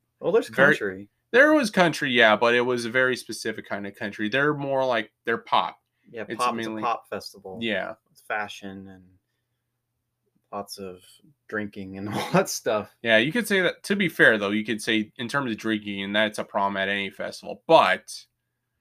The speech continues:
Speaker 2: it is for fashion.
Speaker 1: Mm-hmm.
Speaker 2: Fashion plays a huge part in Coachella's appeal.
Speaker 1: Yeah. Well,
Speaker 2: Right.
Speaker 1: Coachella's not for us, but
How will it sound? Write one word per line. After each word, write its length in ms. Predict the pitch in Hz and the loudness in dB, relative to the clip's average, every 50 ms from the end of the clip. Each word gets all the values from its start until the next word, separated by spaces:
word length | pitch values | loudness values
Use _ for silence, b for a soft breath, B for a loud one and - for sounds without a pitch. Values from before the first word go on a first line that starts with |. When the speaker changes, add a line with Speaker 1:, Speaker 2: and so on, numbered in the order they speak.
| _ _ _ _ _ _ _ _ _ _ | _ _ _ _ _ _ _ _ _ _
Speaker 2:
it 120 | 120 120 113 | -4 -2 0
is 240 | 113 117 120 110 - | 0 0 -2 -4 -6
for 220 | - 120 117 110 | -4 -4 -4 -4
fashion. 640 | - - 110 101 98 - - 92 90 90 87 101 107 - _ _ - | 0 0 2 2 2 0 -4 -10 -10 -10 -12 -12 -14 -16 _ _ -20
Speaker 1:
Mm-hmm. 260 | 110 107 101 98 104 | -16 -16 -14 -10 -2
Speaker 2:
Fashion 460 | 107 113 107 110 110 - 123 110 107 107 | 0 2 2 2 0 -4 -6 -6 -6 -6
plays 280 | - 110 107 107 104 | -6 -6 -6 -6 -6
a 120 | 107 104 101 | -6 -8 -8
huge 600 | 101 - - 113 113 113 110 107 104 - - _ | -10 -12 -10 -8 -6 -4 -4 -4 -6 -8 -12 _
part 300 | - 107 90 90 95 92 | -8 -6 -6 -4 -6 -8
in 80 | 95 | -10
Coachella's 560 | - - 98 98 - - 98 92 92 95 95 | -10 -12 -12 -12 -12 -12 -12 -10 -12 -12 -14
appeal. 540 | 107 - _ 104 98 104 - - 107 110 - _ _ _ _ | -16 -18 _ -16 -14 -14 -14 -14 -14 -16 -18 _ _ _ _
Speaker 1:
Yeah. 460 | 104 107 107 104 104 101 104 104 101 101 _ _ _ _ _ _ _ _ _ _ _ _ _ _ _ _ _ _ _ _ _ _ | -14 -12 -10 -10 -8 -8 -10 -10 -12 -14 _ _ _ _ _ _ _ _ _ _ _ _ _ _ _ _ _ _ _ _ _ _
Well, 120 | - 117 117 | -10 -10 -8
Speaker 2:
Right. 40 | 113 147 | -6 -6
Speaker 1:
Coachella's 540 | 143 139 - 147 143 143 143 139 123 117 | -8 -6 -2 0 2 2 2 2 0 -2
not 280 | 135 139 143 139 - - | -4 -4 -2 -4 -4 -6
for 200 | - 139 135 135 | -6 -4 -2 0
us, 240 | 127 123 120 - - | 0 0 -2 -4 -6
but 420 | _ 127 113 107 107 104 - - | _ -4 -4 -2 -2 -4 -6 -10